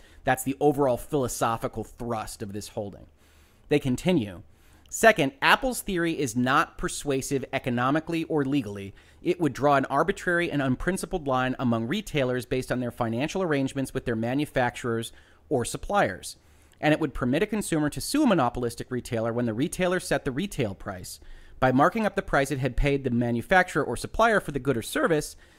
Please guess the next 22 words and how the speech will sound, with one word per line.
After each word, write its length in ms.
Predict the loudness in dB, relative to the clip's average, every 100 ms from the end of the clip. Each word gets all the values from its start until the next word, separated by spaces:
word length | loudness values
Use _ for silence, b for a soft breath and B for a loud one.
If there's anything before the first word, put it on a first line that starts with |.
| b
but 160 | -4 4
not 260 | 6 6 6
when 100 | 2
the 60 |
manufacturer 640 | 4 4 2 0 0 -2
or 80 | -4
supplier 420 | -6 0 4 4
set 160 | 2 -4
the 60 | -4
retail 340 | -6 -4 -4
price 340 | -4 -6 -6
and 160 | -6 -4
the 60 | -2
retailer 400 | -2 0 2 2
just 180 | -2
took 140 | -6 -6
a 40 |
commission 420 | -4 -2 -2 -2 -4
on 100 | -4
each 160 | -6
sale. 380 | 0 0 -2 -10 b b b b b -2
Third, 400 | 4 6 6